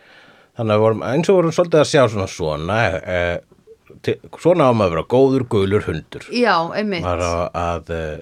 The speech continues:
Speaker 1: eh, hjálpa, eh, barni að drepa, eh, að p-, pynta svín.
Speaker 2: Mhm.
Speaker 1: Og maður á
Speaker 2: Pynta kú.
Speaker 1: að, eh, hræða líftóruna úr kú sem er nýbúin að eignast
Speaker 2: Já,
Speaker 1: kálf.
Speaker 2: nei, heyrðu, nú stoppum við við þetta, við vorum ekki búin að ræða það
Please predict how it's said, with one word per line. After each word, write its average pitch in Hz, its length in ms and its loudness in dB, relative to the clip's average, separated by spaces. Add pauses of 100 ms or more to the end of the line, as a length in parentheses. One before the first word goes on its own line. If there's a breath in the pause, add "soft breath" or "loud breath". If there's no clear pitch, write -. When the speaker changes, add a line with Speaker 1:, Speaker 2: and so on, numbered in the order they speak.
Speaker 1:
eh, 78 440 -10 (280)
hjálpa, 101 500 -6
eh, 143 420 -4
barni 160 500 0
að 131 160 0
drepa, 98 420 -2
eh, 92 360 -2
að 90 200 -4
p-, - 300 -10
pynta 123 420 -2
svín. 160 380 -2
Speaker 2:
Mhm. 196 600 -4 (800 soft breath)
Speaker 1:
Og 131 640 2
maður 117 420 2
á 110 240 2
Speaker 2:
Pynta 110 180 4
kú. 101 100 4
Speaker 1:
að, 101 360 4
eh, 98 220 2
hræða 123 460 2 (140)
líftóruna 127 560 -2
úr 101 140 0
kú 151 340 0
sem 123 160 -4
er 113 60 0
nýbúin 120 420 0
að 107 120 -2
eignast 117 260 -4
Speaker 2:
Já, 285 240 6
Speaker 1:
kálf. - 300 -2
Speaker 2:
nei, 269 280 2
heyrðu, 262 440 0
nú 240 180 -2
stoppum 262 580 -2
við 226 140 -2
við 254 160 0
þetta, 254 280 -2
við 196 40 -2
vorum 220 240 -2
ekki 214 160 -6
búin 214 160 -2
að 214 80 0
ræða 311 340 2
það 180 380 2